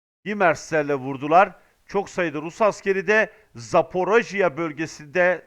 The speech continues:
evet, telef oldu. Bunu da notlarımıza iletelim. Değerli izleyenlerim, şu anda cephe hattındaki durumu söyleyelim.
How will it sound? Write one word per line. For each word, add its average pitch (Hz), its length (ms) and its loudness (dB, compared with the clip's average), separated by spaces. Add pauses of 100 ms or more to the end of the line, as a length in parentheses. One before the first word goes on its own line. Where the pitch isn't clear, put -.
evet, 139 340 -6
telef 131 300 -6
oldu. 143 460 -2 (340)
Bunu 170 260 -6
da 175 220 6
notlarımıza 151 720 -4
iletelim. 170 680 -2 (440)
Değerli 175 260 6
izleyenlerim, 202 760 2 (320)
şu - 180 -2
anda 196 240 2
cephe 180 300 0
hattındaki 190 540 0
durumu 185 260 -4
söyleyelim. 185 680 0